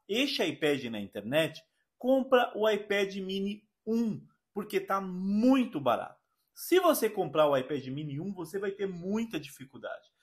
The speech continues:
porque o iPad Mini um parou no I O S nove, nove ponto três ponto seis. E o I O S nove, ele perdeu a segurança, ou seja, faz muito tempo que ele não tem nenhuma atualização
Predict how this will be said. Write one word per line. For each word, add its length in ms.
porque 240
o 140
iPad 340
Mini 320
um 200
parou 320
no 200
I 100
O 100
S 260
nove, 480
nove 460
ponto 320
três 540
ponto 240
seis. 540
E 120
o 120
I 80
O 100
S 240
nove, 300
ele 100
perdeu 560
a 60
segurança, 760
ou 180
seja, 380
faz 200
muito 440
tempo 300
que 80
ele 160
não 180
tem 220
nenhuma 500
atualização 800